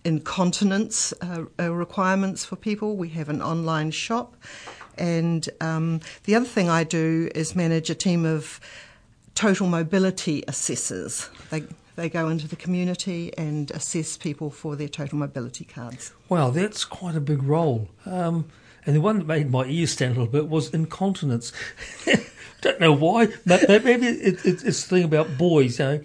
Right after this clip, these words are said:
Speaker 1: <laughs>
Speaker 2: Is, uh, both my daughters have been school teachers, and they say that if you, uh, w-, want to get a, a group of boys under control,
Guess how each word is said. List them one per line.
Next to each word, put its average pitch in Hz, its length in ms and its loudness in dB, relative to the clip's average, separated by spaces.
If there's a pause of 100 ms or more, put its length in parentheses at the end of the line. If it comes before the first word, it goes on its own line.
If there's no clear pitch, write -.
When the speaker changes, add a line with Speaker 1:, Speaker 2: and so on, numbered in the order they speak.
(120)
Speaker 1:
<laughs> - 0 - (400)
Speaker 2:
Is, 131 240 2
uh, 170 140 2 (640)
both 160 260 6
my 139 220 6
daughters 135 340 4
have 120 100 2
been 123 120 0
school 135 320 -2
teachers, 123 480 -2
and 117 120 0
they 123 140 0
say 127 340 0
that 123 220 0 (400)
if 123 240 0
you, 131 300 2
uh, 131 180 -2 (300)
w-, 147 180 2 (180)
want 165 140 4
to 170 80 2
get 139 200 2
a, 139 80 -6 (200)
a 139 80 -2
group 123 220 2
of 120 120 -4
boys 135 300 4
under 117 200 0
control, 127 600 -2